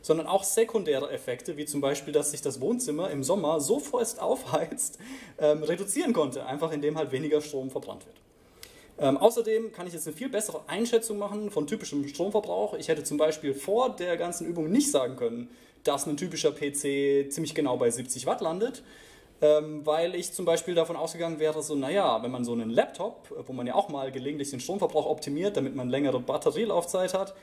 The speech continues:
der braucht ja so, keine Ahnung, im besten Fall fünf Watt, wenn's ganz modern ist, oder zehn Watt oder sagen wir mal zwanzig, aber so ein P C hat halt durch das fette Netzteil einfach nochmal eine ganz andere Größenordnung.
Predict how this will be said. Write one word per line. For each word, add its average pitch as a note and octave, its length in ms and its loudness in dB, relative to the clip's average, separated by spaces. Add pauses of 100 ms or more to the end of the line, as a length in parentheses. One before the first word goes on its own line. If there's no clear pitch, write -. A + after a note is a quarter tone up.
(340)
der E3 260 2 (260)
braucht - 280 -6
ja C3 80 2
so, A#2+ 280 -2
keine B2+ 260 -2
Ahnung, F3+ 220 2
im G#2+ 100 -6
besten B2+ 280 0
Fall A#2+ 160 0
fünf G3 300 -2
Watt, E3+ 180 0
wenn's D3 220 -2
ganz E3 220 -4
modern D#3 340 2
ist, F#3+ 320 -4 (320)
oder A#2+ 220 2
zehn G3+ 240 4
Watt F#3+ 140 2
oder C#3+ 120 4
sagen D3 200 2
wir D3+ 60 -2
mal C#3+ 140 -2
zwanzig, B3 640 -4
aber D#3 220 2
so D#3 100 -2
ein D#3 120 -6
P D3 160 -6
C G3 280 2
hat D#3 140 -2
halt C3 100 -2
durch D3 140 -2
das - 160 -6
fette E3 260 -4
Netzteil D3 400 2
einfach C3 240 -4
nochmal C3 240 -4
eine A#2+ 140 -4
ganz D3 360 -4
andere C#3 300 0
Größenordnung. A#2+ 720 -6